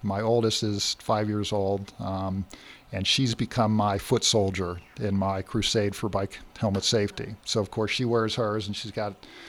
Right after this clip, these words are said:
you know, one of my helmet stickers on her, you know, her helmet, but we'll be driving in the car, walking, and she'll say, "Look, Pop-Up, they're not wearing their, their helmet." And I say, "You're right, Ella." So she said, "And that's very dangerous, isn't it, Pop-Up?" And I said, "It absolutely is." So, you know, she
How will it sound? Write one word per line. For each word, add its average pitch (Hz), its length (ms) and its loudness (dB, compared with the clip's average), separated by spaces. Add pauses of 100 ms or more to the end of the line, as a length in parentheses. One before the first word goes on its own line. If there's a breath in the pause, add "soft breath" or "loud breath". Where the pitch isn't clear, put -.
(260 loud breath)
you 113 100 -4
know, 101 100 0
one 101 140 2
of 101 40 2
my 104 120 2
helmet 110 280 4
stickers 107 420 0
on 101 240 0
her, 104 300 2 (120)
you 113 100 0
know, 104 160 2
her 107 160 2
helmet, 101 360 0
but 95 220 -4 (540 loud breath)
we'll 107 100 -2
be 107 140 0
driving 120 360 2
in 117 80 2
the 107 60 0
car, 117 420 4
walking, 113 480 2
and 104 140 -4
she'll 107 220 -4
say, 104 760 -2
"Look, 131 320 0
Pop-Up, 123 520 2
they're 127 120 2
not 127 220 4
wearing 117 240 4
their, 107 240 2 (320)
their 113 160 -2
helmet." 135 480 2 (680 loud breath)
And 95 80 -4
I 95 40 -4
say, 110 220 -2
"You're 117 120 2
right, 131 240 8
Ella." 98 300 2
So 110 180 -6
she 107 220 -2
said, 101 420 -2
"And 92 120 -6
that's 123 180 0
very 117 300 2
dangerous, 113 500 4
isn't 110 220 0
it, 98 100 -6
Pop-Up?" 92 440 -6
And 92 80 -10
I 95 60 -6
said, 98 320 -4
"It 101 140 -4
absolutely 101 640 -6
is." 92 200 -6
So, 98 440 -2
you 113 120 -2
know, 95 160 -2
she 104 380 -2